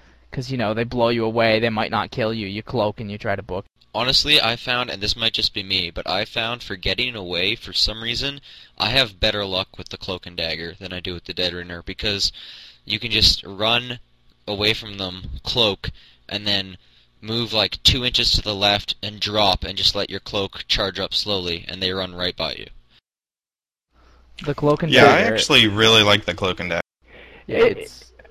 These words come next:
Speaker 4: it's
Speaker 3: But I'm
Speaker 4: as
Speaker 3: not a
Speaker 4: all
Speaker 3: good
Speaker 4: the
Speaker 3: spy,
Speaker 4: updates,
Speaker 3: so I don't
Speaker 4: as all the updates are, are, they're, it's a situational thing where, uh, it is sometimes really useful.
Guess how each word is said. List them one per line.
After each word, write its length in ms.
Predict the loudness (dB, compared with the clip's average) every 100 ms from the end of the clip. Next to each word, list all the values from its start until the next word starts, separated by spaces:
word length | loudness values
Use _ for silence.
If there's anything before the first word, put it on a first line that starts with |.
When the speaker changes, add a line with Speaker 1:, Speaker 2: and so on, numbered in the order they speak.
| _
Speaker 4:
it's 180 | 0 0 -2 _ -20 _ -20 -2
Speaker 3:
But 120 | 4 6
I'm 80 |
Speaker 4:
as 60 | 8
Speaker 3:
not 80 | 8
a 40 | 8
Speaker 4:
all 60 |
Speaker 3:
good 100 | 8
Speaker 4:
the 60 | 6
Speaker 3:
spy, 140 | 6
Speaker 4:
updates, 200 | 6 6
Speaker 3:
so 140 | 4 -4
I 100 | -6
don't 180 | -8 -6 -2
Speaker 4:
as 140 | 4
all 140 | 6
the 80 | 8
updates 500 | 6 6 4 4 4
are, 320 | 4 6 2 -4 -20 _ -20 -20 _ 0
are, 400 | 4 6 6 2 2
they're, 260 | 4 4 2 -8 -20 _ _ -4
it's 140 | -2
a 80 | 0 2
situational 800 | 2 4 4 4 2 0 0 0
thing 340 | 0 0 -2
where, 280 | -2 0 0
uh, 240 | -2 -6 -10 _ -8 2
it 140 | 6
is 120 | 6 6
sometimes 560 | 2 2 2 2 2 0
really 240 | 2 2
useful. 520 | 0 -4 -6 -8 -8